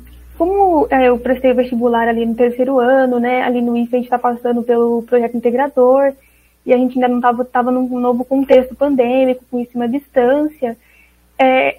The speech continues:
eu estudei pro vestibular através de questões. Eu acho que é um método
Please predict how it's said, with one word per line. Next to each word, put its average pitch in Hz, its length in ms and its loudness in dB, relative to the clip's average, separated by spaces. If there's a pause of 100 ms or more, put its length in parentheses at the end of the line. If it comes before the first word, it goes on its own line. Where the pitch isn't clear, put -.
eu 349 420 2
estudei 262 360 0
pro 262 120 -2
vestibular 254 760 -2 (680)
através 277 440 2
de 269 80 -2
questões. 262 580 0
Eu 254 100 4
acho 254 240 0
que 262 80 -6
é 269 40 2
um 269 80 0
método 262 1080 -2